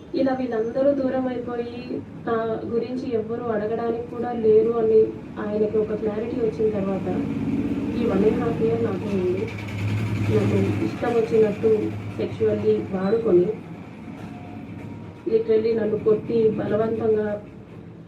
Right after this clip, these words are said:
చాలా అంటే చాలా సార్లు చేసి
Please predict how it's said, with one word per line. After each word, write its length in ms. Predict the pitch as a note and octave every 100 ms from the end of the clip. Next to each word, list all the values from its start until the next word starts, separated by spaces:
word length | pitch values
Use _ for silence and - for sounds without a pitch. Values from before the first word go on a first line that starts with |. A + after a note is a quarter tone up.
| - - - - - -
చాలా 220 | G#3+ A3
అంటే 240 | B3 G#3+ A#3+ A#3+
చాలా 220 | F#3 G3
సార్లు 440 | G3+ F3 - - - - - - - - - - - - - - - - - - A#3
చేసి 260 | A3+ -